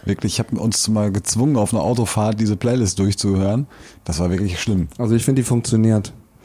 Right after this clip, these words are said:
Speaker 2: Ich weiß noch nicht, in welchem Kontext die funktioniert, aber sie funktioniert.
Speaker 1: Ja.
Speaker 2: Äh, ja, ich hab, äh, eine Sau dabei. Und zwar, äh, äh, Young Huan heißt der Typ. Ist so ein neuer, ist so eine, auch so eine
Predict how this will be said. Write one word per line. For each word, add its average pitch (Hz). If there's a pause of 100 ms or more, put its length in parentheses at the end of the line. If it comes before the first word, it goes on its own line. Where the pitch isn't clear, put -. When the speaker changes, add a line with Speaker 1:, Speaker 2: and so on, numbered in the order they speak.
(380)
Speaker 2:
Ich -
weiß 127
noch 143
nicht, 147
in 139
welchem 139
Kontext 165
die 156
funktioniert, 143
aber 123
sie 117
funktioniert. 117 (100)
Speaker 1:
Ja. 92 (380)
Speaker 2:
Äh, 120
ja, 131
ich -
hab, 160
äh, 139
eine 123
Sau 117
dabei. 156 (680)
Und 127
zwar, 123
äh, 123
äh, 120 (520)
Young 123
Huan 170
heißt 151
der 143
Typ. 156 (340)
Ist 123
so 113
ein 110
neuer, 120 (120)
ist 113
so 120
eine, 110
auch 110
so -
eine 110